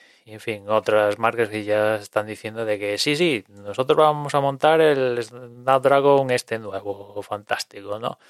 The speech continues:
Que también Snapdragon ha presentado el, la nueva evolución del chip para, para correr Windows en R M, que dicen que es un ochenta por ciento más potente y tal. Bueno,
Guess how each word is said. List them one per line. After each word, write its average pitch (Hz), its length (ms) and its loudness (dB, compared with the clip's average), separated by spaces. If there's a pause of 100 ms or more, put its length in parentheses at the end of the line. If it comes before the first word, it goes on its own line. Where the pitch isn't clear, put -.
(340)
Que 113 80 -4
también 120 340 0
Snapdragon 131 760 0
ha 113 80 0
presentado 117 800 4
el, 101 480 -12 (460)
la 107 100 -2
nueva 110 160 2
evolución 113 480 0
del 113 200 0
chip 117 300 -2
para, 101 760 0 (580)
para 110 200 -2
correr 117 340 2
Windows 113 480 -2
en 110 100 -8
R 107 300 2
M, 131 180 -2
que 104 100 -6
dicen 110 280 -8
que 123 100 -4
es - 80 -6
un 104 80 -14
ochenta 110 380 -8
por - 160 -14
ciento - 340 -10
más 107 140 -12
potente 131 540 -4
y 107 60 -12
tal. 143 220 0
Bueno, - 220 -6